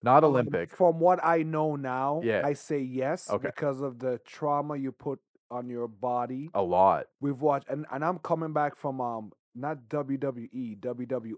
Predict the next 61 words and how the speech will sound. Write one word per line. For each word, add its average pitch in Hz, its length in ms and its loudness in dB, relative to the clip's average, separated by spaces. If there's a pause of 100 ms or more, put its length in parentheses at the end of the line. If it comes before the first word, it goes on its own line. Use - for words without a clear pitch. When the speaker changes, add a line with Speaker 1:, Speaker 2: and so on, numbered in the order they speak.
Speaker 2:
F. 131 320 -10
Speaker 1:
W 98 200 -4
W 90 320 -2
F 92 240 -4
days. - 240 -12
Speaker 2:
Before 123 180 2
Speaker 1:
W 147 220 0
C - 120 -8
W, 151 460 2
Speaker 2:
Peter - 40 -4
came - 80 -6
and 98 80 0
fucked - 0 -
up. 98 180 2
Speaker 1:
N 98 60 -2
W 95 200 2
O. 92 400 4 (320)
Speaker 2:
Peter 180 260 2
is 160 100 0
that, 147 300 0
that 139 240 -4
kale 165 280 0
eating 156 220 -6
friend 143 360 -4
that's 131 120 -6
just 120 160 -16
like, 127 220 -2
Speaker 1:
I 269 100 2
Speaker 2:
you 131 60 -4
know, 135 60 -4
Speaker 1:
could 120 120 2
not 123 220 2
believe 123 240 -2
that 113 180 4
goddamn 101 560 -2 (200)
Speaker 2:
that 135 220 -4
got, 147 200 -4
they 151 80 0
got 151 180 2
that 143 160 0
off. 147 160 6
Speaker 1:
that 113 240 2
panda, 117 580 2 (140)
that 104 180 0
panda 113 360 0
logo. 110 460 6
Speaker 2:
Convinced 156 260 0
them 151 140 0
to 135 60 -14
change 143 300 -6
the 131 60 -8
name. 135 160 -2
Speaker 1:
And 139 120 4
you 151 60 4
know 180 100 6
what? 185 160 6
After 156 280 4
they 180 120 0
won 113 260 -2
that 120 180 0
lawsuit, 110 560 -2